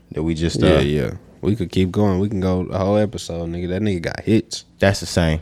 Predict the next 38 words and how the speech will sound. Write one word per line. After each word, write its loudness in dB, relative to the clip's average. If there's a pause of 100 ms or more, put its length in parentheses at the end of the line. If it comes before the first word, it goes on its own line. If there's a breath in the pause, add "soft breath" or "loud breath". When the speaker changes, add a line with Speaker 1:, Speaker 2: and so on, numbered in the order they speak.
(140)
Speaker 2:
Yeah, 4
man. 0 (880)
Speaker 1:
Okay. 2
Speaker 2:
They, -2
they, -2
they 0
doing 2
it 0
right 2
over -4
there, -4
man. -4
Like -4
we -4
keep -4
saying. -2
But 0
nah, 2
I 4
just, 0 (420 loud breath)
uh, 4
like 2
you 2
said, 2
we 2
talked 2
in, -4 (140)
about -2
this -4
earlier. 0
We 2
just -2
like, -2
bro, 2
we 4
need 2
to -2
really 0